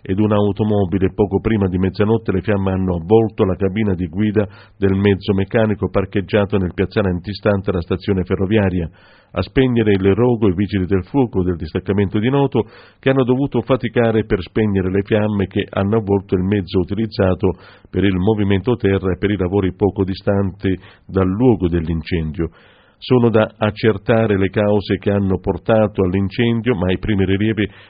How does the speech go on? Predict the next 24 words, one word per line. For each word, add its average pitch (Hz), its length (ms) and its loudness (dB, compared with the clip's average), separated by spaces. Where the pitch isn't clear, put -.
fanno 101 300 0
pensare 101 580 0
alla 95 240 0
matrice 95 640 -2
dolosa 107 480 2
del 82 240 -2
rogo. 82 400 -2
I 95 140 -6
carabinieri 120 800 0
hanno 110 300 2
avviato 98 380 0
le 95 120 2
indagini. 82 600 -2
Nella 92 200 0
stessa 113 300 0
notte 127 340 2
un 104 180 2
altro 104 300 0
incendio 107 460 0
ha 95 40 2
interessato 95 540 -2
la 90 100 0
parte 98 360 -2
anteriore 104 580 0